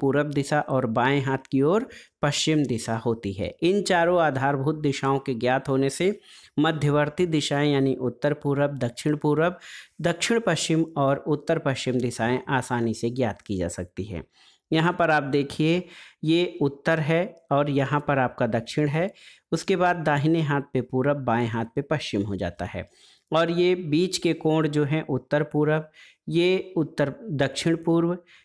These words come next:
यहाँ पर दक्षिण पश्चिम और ये उत्तर पश्चिम को दर्शाता है और इसे ही हम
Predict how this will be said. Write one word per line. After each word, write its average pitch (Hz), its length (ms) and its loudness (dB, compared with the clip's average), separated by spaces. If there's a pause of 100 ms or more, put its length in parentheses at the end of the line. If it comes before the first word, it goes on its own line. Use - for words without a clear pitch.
(120)
यहाँ 160 220 2
पर 170 220 0
दक्षिण 135 340 0
पश्चिम 147 400 0
और 131 180 0
ये 127 260 -2
उत्तर 139 400 -2
पश्चिम 113 340 -2
को 110 280 -4 (260)
दर्शाता 117 560 -2
है 151 260 -4 (360)
और 160 280 0
इसे 160 260 0
ही 135 220 0
हम 120 260 -2